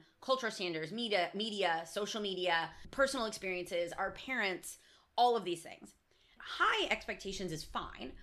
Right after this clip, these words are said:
but unrealistic expectations are not, right? And so it's fine for us to want to be our quote unquote fittest self,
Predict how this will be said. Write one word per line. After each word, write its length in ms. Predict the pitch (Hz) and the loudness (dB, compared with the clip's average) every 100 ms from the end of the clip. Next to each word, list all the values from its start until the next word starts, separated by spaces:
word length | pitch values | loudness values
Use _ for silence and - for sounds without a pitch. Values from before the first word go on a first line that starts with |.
| - | -2
but 160 | 240 - | 0 2
unrealistic 680 | 254 285 294 254 226 - 202 | 2 2 0 0 0 -4 -4
expectations 680 | 180 175 156 165 151 156 156 | -4 -4 -6 -6 -4 -4 -4
are 160 | 147 147 | -4 -4
not, 400 | 135 113 - - _ _ - | -6 -12 -14 -18 _ _ -2
right? 260 | 240 330 - _ _ _ _ _ - - | 0 -2 -12 _ _ _ _ _ -14 -2
And 160 | 233 | -2
so 280 | - 233 208 208 | 4 6 6 4
it's 160 | 208 | -4
fine 360 | - 311 262 208 | 0 4 4 2
for 140 | - | 0
us 160 | 190 - | 0 -2
to 120 | 202 | -6
want 380 | 170 170 185 - | -4 -2 -2 -6
to 140 | - 175 | -8 -6
be 380 | 185 180 165 165 - - | -4 -4 -4 -8 -12 0
our 120 | 180 | 0
quote 240 | 180 170 | 2 0
unquote 320 | 165 156 165 - | 0 -2 -4 -2
fittest 340 | 170 131 - | -6 -6 0
self, 400 | 269 190 - | 2 4 0